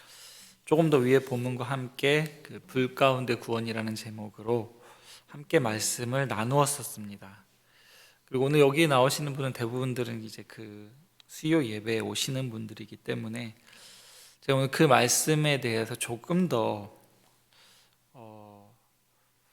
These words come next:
집에 가면서 고민을 하다가 조금 설명을 더 드려야겠다는 생각에 이 말씀을 가지고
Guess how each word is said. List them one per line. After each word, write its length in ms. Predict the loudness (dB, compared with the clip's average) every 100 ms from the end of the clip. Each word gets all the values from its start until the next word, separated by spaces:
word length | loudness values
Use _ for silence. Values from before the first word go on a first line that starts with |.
| _ _
집에 220 | -4 2 2
가면서 360 | 2 -2 -6
고민을 540 | -2 0 0 -2 -2 -4
하다가 640 | -2 -4 -2 -4 -4 -14 -20 _ -18 -18 -18 -20 -18
조금 260 | -2 0 6
설명을 440 | 6 8 6 4
더 180 | 0 -4
드려야겠다는 720 | 0 2 2 0 -2 -4 -4
생각에 640 | -8 -8 -8 -6 -6 -8 -14 _ -20 -20 -20 -20 -20 -20 -20 _ -20
이 40 |
말씀을 440 | -20 -18 -12 -10
가지고 580 | -8 -6 -6 -4 -6 -8